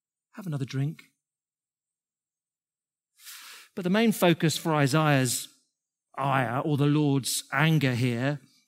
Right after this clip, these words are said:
are clearly the religious leaders in Judah. That's really what dominates. It's that country of Judah, God's people, that dominate the rest of the text.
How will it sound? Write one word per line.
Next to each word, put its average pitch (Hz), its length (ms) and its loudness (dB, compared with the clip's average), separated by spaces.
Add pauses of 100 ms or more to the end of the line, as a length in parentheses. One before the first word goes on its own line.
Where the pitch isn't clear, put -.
are 170 60 0
clearly 190 400 0
the 160 140 0
religious 170 760 0
leaders 139 500 -2 (100)
in 160 420 0
Judah. 156 720 0 (920)
That's 135 360 -4
really 127 140 -4
what 120 140 -8
dominates. 131 460 -4
It's - 160 -10
that 143 240 -6 (1000)
country 143 320 -4
of 123 80 -4
Judah, 139 580 0
God's 143 220 -6
people, 139 260 -2
that 123 120 -10
dominate 139 360 -2
the 135 60 -6
rest 135 200 -6
of - 60 -14
the 123 60 -8
text. - 520 -12